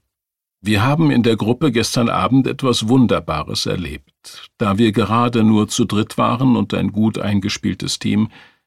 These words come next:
haben wir die neue Methode ausprobiert und es war eine Offenbarung. Wir haben aufeinander geachtet.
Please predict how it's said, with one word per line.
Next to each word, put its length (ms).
haben 200
wir 100
die 120
neue 360
Methode 540
ausprobiert 760
und 400
es 240
war 300
eine 380
Offenbarung. 760
Wir 120
haben 240
aufeinander 520
geachtet. 800